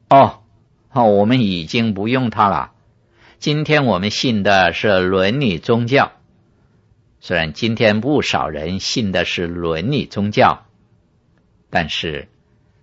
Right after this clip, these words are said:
基督舍命流血所献上的赎罪祭仍然是需要的，因为这样我们人类的罪才会得到赦免。啊，接下去我们来读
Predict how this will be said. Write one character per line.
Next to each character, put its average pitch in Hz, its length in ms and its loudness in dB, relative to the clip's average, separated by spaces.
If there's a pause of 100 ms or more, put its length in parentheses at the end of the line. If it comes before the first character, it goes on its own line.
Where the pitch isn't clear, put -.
(100)
基 123 320 -4
督 135 240 -4
舍 73 340 -4
命 92 340 -4
流 85 280 -2
血 82 680 -2
所 71 240 -6
献 127 420 -2
上 107 200 -2
的 85 80 -4
赎 69 340 -12
罪 123 220 2
祭 101 320 -6 (880)
仍 87 260 -6
然 73 360 -6
是 - 220 -16
需 - 200 -14
要 69 160 -10
的， - 120 -20 (1300)
因 165 140 -2
为 160 80 0
这 170 280 2
样 139 280 0
我 90 100 0
们 92 140 -2
人 82 300 -2
类 165 120 4
的 120 120 0
罪 143 380 0 (840)
才 - 280 -8
会 87 340 -4
得 73 180 -10
到 78 160 -8
赦 - 260 -6
免。 - 220 -18 (2250)
啊， 92 180 -2
接 123 240 0
下 117 240 0
去 90 400 -2
我 82 160 -8
们 82 100 -8
来 82 160 -4
读 85 540 -8